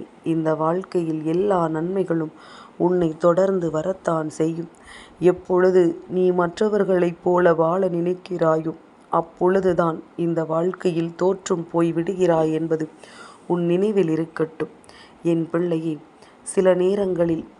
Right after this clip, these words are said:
நாம் பல காலமாக நடத்தி முடிக்க நினைத்த விஷயம் முடிக்க முடியாமல் கிடப்பில் கிடக்கும். ஆனால் சட்டென்று ஒரு நாளில் நீ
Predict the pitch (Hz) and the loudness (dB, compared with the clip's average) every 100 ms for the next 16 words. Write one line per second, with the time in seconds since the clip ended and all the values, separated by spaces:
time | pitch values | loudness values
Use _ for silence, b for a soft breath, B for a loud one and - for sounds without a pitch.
0 | - - 170 165 160 165 165 165 165 185 | -18 -2 0 0 0 -2 0 -2 -2 0
1 | 185 165 165 160 165 - - B B B | 0 -2 -4 -2 -4 -6 -20 B B B
2 | - 175 185 185 190 175 175 202 196 - | -2 0 0 -2 -4 -2 0 -2 -6 -2
3 | 185 170 175 180 180 160 156 165 160 170 | 0 0 0 0 0 -2 -2 -4 -4 -8
4 | - B B B 170 180 196 - 185 170 | -18 B B B 0 0 0 0 0 2
5 | 165 165 165 180 180 165 170 185 185 180 | 0 0 0 0 0 -2 0 0 0 -4
6 | 165 165 175 175 175 170 B B B - | -2 2 2 0 -6 -6 B B B 0
7 | 165 165 175 156 156 B B - - 185 | 4 4 0 -4 -6 B B -6 0 0
8 | - - 208 233 208 190 170 170 170 165 | 0 -2 -2 -2 -4 -4 -2 -2 -2 -4
9 | 190 185 - - - 180 | -4 -6 -8 -16 -6 -4